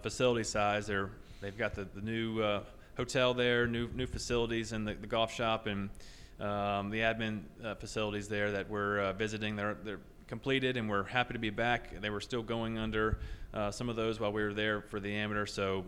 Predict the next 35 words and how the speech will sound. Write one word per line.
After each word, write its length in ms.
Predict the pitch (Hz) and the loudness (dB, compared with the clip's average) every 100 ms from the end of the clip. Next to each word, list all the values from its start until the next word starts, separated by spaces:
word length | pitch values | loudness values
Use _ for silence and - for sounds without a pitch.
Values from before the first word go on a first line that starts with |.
| - - - | -6 -2 -2
it's, 300 | 98 - 104 | -2 -4 -2
uh, 380 | 95 92 90 92 - - - - | 0 2 0 -2 -12 -16 -14 -8
it's, 160 | 107 | -6
it's 160 | 113 - | -4 -4
a 60 | |
venue 540 | 110 127 131 127 123 120 | -2 -2 -2 -2 -2 0
that, 400 | 113 110 107 - - | 2 2 0 -4 -8
you 80 | 113 | -6
know, 100 | 104 | -2
we 120 | 120 | -2
could 100 | 117 | -2
have 240 | 107 110 | -2 0
any 320 | 113 113 107 104 - | 0 -2 -2 -6 -12
event, 380 | 113 104 104 101 - - - | -10 -4 -2 -2 -8 -18 -12
uh, 300 | 107 95 95 92 | -6 -2 -2 -2
at 80 | |
any 140 | 107 104 | -2 -4
time, 520 | 104 98 95 95 95 107 | -4 -2 -2 -4 -8 -8
and 560 | 95 92 90 87 90 90 - - - - - - | -4 -2 -2 -4 -6 -10 -14 -18 -18 -18 -18 -10
every 300 | 131 123 117 101 - | -4 -2 -2 -4 -6
different 340 | 127 117 104 | -6 -4 -8
player 360 | - 113 110 104 | -2 0 2 2
that, 180 | 101 98 | 0 -4
that, 240 | 107 - | -6 -6
that 200 | 98 101 | -10 -10
competes 340 | - 107 117 - | -10 -4 -4 -4
on 120 | 104 | -4
that 160 | 101 | -4
golf 240 | 95 107 - | -2 -2 -2
course 340 | 107 95 90 | -2 -2 -4
will 80 | 104 | -4
have 160 | 101 95 | -4 -4
a 40 | |
great 240 | 98 101 | -2 -4
time. 420 | - 101 101 101 | -4 -6 -4 -4